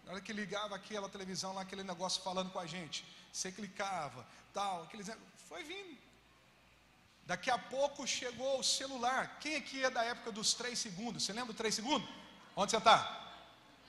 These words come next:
Tô aqui na avenida. Sai pra fora. Que demônio era isso, né, gente? Quem é dessa época aí, dá glória a Deus. Fala com essa criançada pra fazer isso que eu ia jogar, você mora na parede, quebra essa praga.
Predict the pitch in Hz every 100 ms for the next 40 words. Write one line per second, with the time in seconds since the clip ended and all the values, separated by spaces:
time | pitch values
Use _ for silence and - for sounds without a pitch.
0 | - - - 185 220 220 226 220 127 110
1 | - - - - - - - - - -
2 | - 214 226 220 226 165 - - - -
3 | - - - 622 640 622 622 - - -
4 | - - - 233 214 277 214 233 254 240
5 | 208 208 220 240 - 165 - - - -
6 | - - - - - - - - - -
7 | - - - 294 302 285 269 269 269 262
8 | 269 254 269 254 247 208 156 - - -
9 | - - - - - - - - - -
10 | - - - - 302 330 285 269 269 240
11 | - 202 214 220 208 180 190 - 165 208
12 | 208 247 285 285 - 330 330 311 302 294
13 | 254 247 - - 320 311 - 277 202 202
14 | 196